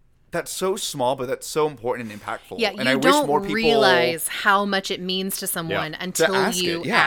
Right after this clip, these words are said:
Speaker 2: ask them.
Speaker 1: And then w-, even the cast members, like, everyone was asking, like, "Is it
Speaker 2: <clears throat>
Speaker 1: okay if I grab your hand here, or am I okay to put my hand here?" It's like, "Yeah."
Speaker 2: Even if you know it's going to be okay,
Speaker 1: Just
Speaker 2: just
Speaker 1: to
Speaker 2: having
Speaker 1: have that
Speaker 2: that,
Speaker 1: verbal
Speaker 2: like,
Speaker 1: consent.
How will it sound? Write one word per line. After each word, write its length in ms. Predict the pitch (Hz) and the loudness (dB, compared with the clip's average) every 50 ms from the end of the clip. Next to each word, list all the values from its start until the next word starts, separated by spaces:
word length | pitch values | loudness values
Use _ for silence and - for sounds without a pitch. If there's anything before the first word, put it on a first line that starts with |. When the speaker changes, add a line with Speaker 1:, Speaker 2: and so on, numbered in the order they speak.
| - | 2
Speaker 2:
ask 180 | 101 104 - - | -2 -4 -8 -10
them. 180 | - 151 135 135 | -10 -10 -6 -4
Speaker 1:
And 100 | 143 151 | -2 0
then 120 | 170 180 180 | 0 0 -2
w-, 200 | 175 - 123 151 | -4 -6 -6 -6
even 140 | 180 220 220 | -4 -2 -2
the 80 | 185 | -2
cast 280 | - 131 143 214 226 - | 0 0 -2 -2 -2 -4
members, 200 | 156 127 117 110 | -4 -4 -2 -2
like, 100 | 120 113 - | -4 -2 0
everyone 220 | 120 127 143 156 | -2 0 0 0
was 100 | 147 127 | 0 0
asking, 340 | - - 135 147 - - 135 | 0 -2 -2 -2 -2 -6 -6
like, 160 | 117 113 107 | -6 -6 -6
"Is 140 | - 123 95 | -6 -4 -2
it 40 | 127 | 0
Speaker 2:
<clears throat> 60 | 127 123 | 0 0
Speaker 1:
okay 100 | 160 139 127 | 0 -2 -4
if 100 | 120 - | -2 -2
I 80 | 120 | -4
grab 280 | 117 123 117 110 113 - | -2 -2 -4 -4 -4 -6
your 140 | 120 110 98 | -8 -10 -10
hand 180 | 117 104 98 | -10 -14 -14
here, 220 | - - 151 151 143 | -12 -8 -4 -2 0
or 180 | 131 117 113 113 - | 0 0 -2 -6 -10
am 100 | 117 113 | -8 -4
I 100 | 117 120 | -4 -4
okay 200 | 110 113 - 127 | -4 -4 -6 -8
to 60 | 110 | -8
put 120 | - - 101 | -8 -10 -12
my 80 | - 104 | -12 -12
hand 160 | 113 110 107 | -12 -12 -12
here?" 80 | 160 180 | -12 -12
It's 60 | 127 | -14
like, 120 | 104 - | -14 -10
"Yeah." 200 | - 202 - - - _ _ _ _ - - _ _ _ _ | -8 -8 -8 -8 -12 _ _ _ _ -20 -20 _ _ _ _
Speaker 2:
Even 280 | 285 311 330 359 359 | 0 0 2 2 0
if 160 | 339 294 - 247 | 0 0 -2 -4
you 100 | 233 214 | -6 -4
know 300 | 202 196 190 196 196 185 | -4 -2 0 0 0 -2
it's 120 | 185 - | -4 -6
going 380 | 185 - 175 165 175 185 208 226 | -8 -8 -8 -8 -8 -8 -8 -8
to 80 | - | -8
be 180 | 233 254 262 277 262 | -8 -8 -6 -6 -6
okay, 440 | 262 262 285 269 262 262 262 262 - | -6 -6 -8 -8 -8 -6 -8 -8 -10
Speaker 1:
Just 120 | - 175 | -10 -8
Speaker 2:
just 220 | - - 208 202 - | -6 -4 -4 -2 -2
Speaker 1:
to 80 | 165 | 0
Speaker 2:
having 220 | 143 233 214 139 139 | 2 2 4 4 4
Speaker 1:
have 80 | 139 - | 4 6
that 60 | - | 6
Speaker 2:
that, 120 | 208 185 | 6 6
Speaker 1:
verbal 160 | - - 180 | 6 4 4
Speaker 2:
like, 140 | 185 - 180 | 2 2 0
Speaker 1:
consent. 100 | 170 - | 0 0